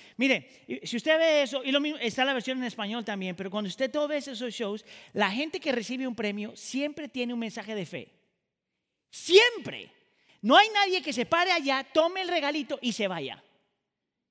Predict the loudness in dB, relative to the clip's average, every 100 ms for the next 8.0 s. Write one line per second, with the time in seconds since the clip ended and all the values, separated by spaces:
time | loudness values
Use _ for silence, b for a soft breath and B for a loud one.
0 | 2 2 4 0 2 0 0 -2 -6 -4
1 | -4 -4 -2 -2 -4 -6 -6 -4 -4 -4
2 | -4 -4 -4 -6 -6 -8 -8 -8 -8 -8
3 | -10 -16 b b b 10 10 10 4 -14
4 | -20 -12 -6 -4 -4 -6 -4 -6 -6 -8
5 | -6 -8 -6 -8 -6 -6 -8 -8 -10 -12
6 | -12 -12 -14 b b b -10 -8 -10 -14
7 | -12 -12 -10 -12 -12 -16 -16 -18 -20 _